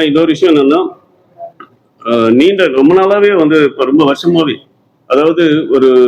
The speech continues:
விபச்சார வழக்கா இருந்தாலும் சரி, இந்த பாலியல் வழக்கா இருந்தாலும் சரி, எதுனாலும் அந்த நியூஸ் ரீச் ஆனா அவங்க வந்து, ஆஹ், துணை நடிகை அப்படிங்கிற ஒரு வார்த்தை வந்து,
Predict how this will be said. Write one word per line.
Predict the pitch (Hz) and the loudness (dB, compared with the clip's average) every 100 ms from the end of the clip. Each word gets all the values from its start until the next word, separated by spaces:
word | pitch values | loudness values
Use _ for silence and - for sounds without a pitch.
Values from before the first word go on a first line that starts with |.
| 120 - | 0 -2
விபச்சார | 139 165 123 135 | -2 -2 -2 0
வழக்கா | 131 131 123 | -2 -2 -4
இருந்தாலும் | 117 120 117 | -4 -6 -6
சரி, | 117 120 | -6 -6
இந்த | 117 113 | -8 -4
பாலியல் | 139 156 147 127 - | -2 -2 -4 -8 -6
வழக்கா | 127 123 | -4 -2
இருந்தாலும் | 120 113 120 | -4 -6 -10
சரி, | 113 110 110 - _ _ _ | -10 -10 -10 -12 _ _ _
எதுனாலும் | 143 190 196 185 196 | -2 0 0 0 0
அந்த | 160 | 0
நியூஸ் | 151 190 - | 2 0 0
ரீச் | 156 160 | -2 0
ஆனா | 156 156 | 0 0
அவங்க | 139 | 0
வந்து, | 139 143 175 165 - _ | -2 0 -2 -2 -12 _
ஆஹ், | 120 120 | -6 -4
துணை | 156 170 185 | -2 0 0
நடிகை | 151 147 143 139 101 - _ - | -2 -4 -4 -4 -8 -16 _ -8
அப்படிங்கிற | 123 147 143 127 | -2 0 0 0
ஒரு | 127 | 0
வார்த்தை | 131 175 175 139 | 0 -2 0 0
வந்து, | 135 135 | 0 0